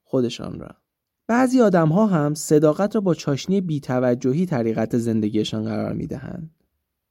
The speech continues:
اشاره بی‌پروا به نقاط ضعف آدم‌ها در حضور خودشان، حتی اگر حقیقت هم داشته باشد، به معنای صداقت نیست. صداقت افشای راز دیگران یا گفتن همه احساساتی که نسبت به آنها داریم نیست،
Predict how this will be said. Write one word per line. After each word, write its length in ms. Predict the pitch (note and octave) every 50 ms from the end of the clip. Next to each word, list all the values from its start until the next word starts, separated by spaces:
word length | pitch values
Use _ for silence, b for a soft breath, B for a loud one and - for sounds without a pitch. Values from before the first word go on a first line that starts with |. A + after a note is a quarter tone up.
| _ _ _ _ _ _ _ _ _ _
اشاره 460 | F3+ F3 F3+ F#3+ F3 F3+ F#3 G3+ G#3+
بی‌پروا 540 | F#3 F3+ E3+ E3 - D#3 D3 D3 D3+ D#3+ E3+
به 120 | E3 E3 D3+
نقاط 420 | C#3+ C3+ B2+ C3+ D3 D#3+ - D#3
ضعف 340 | D3 C#3+ C#3+ C#3 D#3 D#3+ -
آدم‌ها 480 | C#3+ C3 B2+ B2+ B2 A#2 A#2+ C#3 D3+
در 180 | D3+ C#3+ B2+ A#2+
حضور 360 | A#2 A#2 A#2+ A#2 C3 C#3+ C#3+
خودشان، 640 | C#3 - C#3+ C3+ C3+ A#2+ - - A2+ G#2+ G#2+ C3+ E3+ - _ _ _ _ _ _ _ _ _ _
حتی 280 | - - G3 G3+ G3+ G#3
اگر 260 | F3+ F3 E3+ D#3 C#3+
حقیقت 560 | C3+ C#3+ C3+ C3+ C#3 C#3 C3 D#3 F#3 A3+ A3
هم 180 | - A#3 G#3+ G3+
داشته 300 | G3 G3 F#3+ - G3+ F#3
باشد، 440 | F3+ F#3 F3+ F3+ - F#3 F#3 F#3+ F#3+ - - _ _ _ _ _ _ _ -
به 100 | D3 C3
معنای 420 | B2+ A#2+ A2+ A2+ A#2 A#2 A2+ A2+
صداقت 520 | A2 - - A2+ A2 A2 A2 A#2+ C3 D3 -
نیست. 420 | D3 C3+ A#2 C3+ - - - _ _ _ _ _ _ _
صداقت 600 | _ - - F#3 F3+ F#3 F#3 F3+ G3 A3 A3 - -
افشای 520 | F#3+ E3+ - - - - F3+ F#3+ G3+ G3
راز 240 | F3+ F3+ F3 F3+ F3+
دیگران 500 | F#3 E3+ D#3 C#3+ C#3 C3 C3+ D#3 E3+ F3
یا 160 | F3 F3 E3
گفتن 420 | D3+ D3+ C3+ B2 - - D#3+ E3 F3
همه 340 | D#3+ C#3+ D3 C3 C3+ D#3 F3+
احساساتی 640 | G3 F#3+ E3+ - - C#3+ C#3 - D#3 C#3+ - C#3+
که 140 | - C#3 B2+
نسبت 360 | B2+ B2 A#2 - - D3+ C#3+
به 80 | C#3+ B2+
آنها 260 | B2 A#2+ A#2+ A#2+ B2
داریم 360 | A#2 A#2+ A#2 A#2+ C3 D3+ D#3
نیست، 440 | D#3 D#3+ D#3+ C3 A2 A2 - -